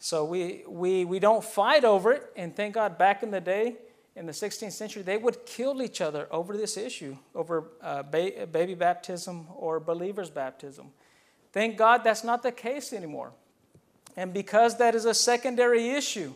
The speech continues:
this church has, even though they disagree with our position on baptism, they have allowed us, they have invited us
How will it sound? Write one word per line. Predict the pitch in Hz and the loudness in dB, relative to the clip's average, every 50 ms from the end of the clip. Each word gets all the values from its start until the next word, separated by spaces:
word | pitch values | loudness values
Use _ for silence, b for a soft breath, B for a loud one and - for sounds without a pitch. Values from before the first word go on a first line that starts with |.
| b b b b b b b b b b | b b b b b b b b b b
this | 165 147 139 185 220 262 247 - | -20 -8 0 2 2 4 2 0
church | - - - 254 294 294 240 156 - - - - b b b b b | -2 -2 0 2 4 4 4 2 0 -6 -14 -14 b b b b b
has, | _ - 175 190 208 220 214 - - - - _ _ _ | _ -2 0 2 2 2 0 -4 -8 -14 -20 _ _ _
even | 208 220 240 262 254 | -4 -2 0 0 2
though | 262 262 | 2 2
they | 247 226 247 247 | 6 6 6 4
disagree | 214 269 262 262 - 277 254 196 180 214 240 277 277 269 | 6 0 -2 0 -2 -4 -6 -4 -4 -2 0 0 0 2
with | 240 220 214 220 | 0 0 2 4
our | 240 247 | 2 2
position | 254 254 - 233 214 233 254 262 254 262 254 | 2 2 -4 -4 -2 0 -2 -2 -2 -6 -4
on | 262 262 254 233 | -2 -2 -2 -2
baptism, | 196 208 226 269 285 277 - - 262 247 226 196 - - 139 139 b b b b b b b | 2 2 2 2 2 -2 -4 -2 -2 -2 -2 -2 -6 -10 -10 -12 b b b b b b b
they | - 196 202 220 226 | -6 0 0 2 2
have | 214 240 269 240 240 - | 4 2 0 0 0 4
allowed | 214 208 208 202 185 185 196 226 269 294 285 262 220 | 4 4 4 6 4 6 6 8 8 8 8 8 6
us, | 190 170 147 - | 2 0 0 0
they | - 226 226 | 0 0 2
have | 233 254 240 226 240 - | 4 4 2 2 0 -2
invited | 220 208 208 202 165 160 - 208 240 277 277 262 240 202 180 | 0 0 0 0 -2 -2 0 2 4 2 4 4 2 2 2
us | 165 147 - | -2 -4 -6